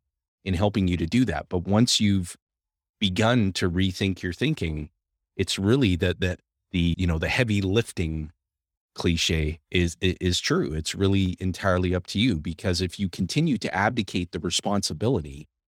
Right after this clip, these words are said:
you might understand the process, but if you can continue to abdicate the responsibility, you're not truly becoming your own banker. You're, you're dependent upon, uh, an advisor, you're dependent upon a coach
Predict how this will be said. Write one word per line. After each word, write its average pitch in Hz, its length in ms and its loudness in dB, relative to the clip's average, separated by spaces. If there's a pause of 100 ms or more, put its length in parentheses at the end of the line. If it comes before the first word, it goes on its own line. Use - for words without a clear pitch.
(180)
you 107 120 4
might 160 220 4
understand 110 500 2
the 78 60 -4
process, - 720 -4 (460)
but 92 100 -2
if 98 120 -2
you 101 60 0
can 95 200 2
continue 196 580 2
to 127 80 4
abdicate 98 560 2
the 95 60 0
responsibility, 90 880 -4 (260)
you're 104 80 0
not 175 160 2
truly 135 280 2
becoming 92 440 0
your 95 360 4
own 80 220 -2
banker. 98 500 -4 (760)
You're, 101 180 4
you're 92 180 4
dependent 139 520 4
upon, 78 560 -2 (600)
uh, 87 180 0
an 90 100 0
advisor, 82 520 2
you're 90 240 2
dependent 143 600 0
upon 78 540 -4 (340)
a 98 80 0
coach - 580 0